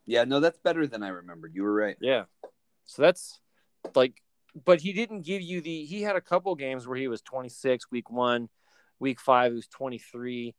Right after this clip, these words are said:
Speaker 2: and then never really hit that high upper echelon again, but was consistent,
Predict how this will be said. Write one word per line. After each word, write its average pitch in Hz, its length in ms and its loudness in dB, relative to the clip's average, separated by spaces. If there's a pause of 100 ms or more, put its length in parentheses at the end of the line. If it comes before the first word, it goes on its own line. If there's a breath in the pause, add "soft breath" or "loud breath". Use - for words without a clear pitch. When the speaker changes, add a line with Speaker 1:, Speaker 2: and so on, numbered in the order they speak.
(360)
Speaker 2:
and 135 160 -8
then 131 220 -4
never 147 300 2
really 156 320 -2
hit 139 300 -10
that 139 220 -2
high 127 440 -8
upper 135 360 -6
echelon 160 460 -6
again, 160 480 -8
but 131 160 -2
was 127 380 -4
consistent, 139 880 -2